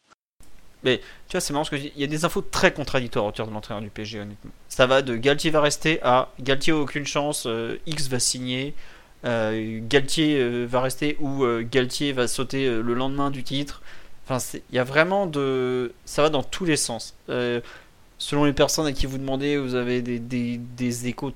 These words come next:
totalement différents. Mais vraiment totalement différents, parce que déjà peu de monde est au courant. N'oubliez pas ce qui s'est passé l'an dernier. Il y a eu des transferts où on a suivi, euh, limite jour par jour ce qui se passait. Je pense à, bah, Fabian Ruiz notamment,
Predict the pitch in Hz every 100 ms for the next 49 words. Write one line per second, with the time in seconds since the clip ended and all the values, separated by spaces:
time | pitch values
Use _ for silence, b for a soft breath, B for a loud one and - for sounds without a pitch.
0 | - - 190 170 156 143 135 131 - 107
1 | - 123 135 170 170 - 180 165 147 143
2 | 135 - 123 151 202 B B B - -
3 | 117 - 135 131 131 127 147 139 143 127
4 | 120 110 139 190 190 B B - - -
5 | - - 151 165 175 208 202 143 143 127
6 | 131 143 123 110 131 240 269 - - -
7 | - - 131 147 180 170 - 165 - 175
8 | 165 135 127 127 127 - 151 143 156 127
9 | 117 123 151 147 143 147 151 143 156 -
10 | 127 - 120 185 190 123 - - - -
11 | - - - 117 120 120 147 139 113 139
12 | 135 151 170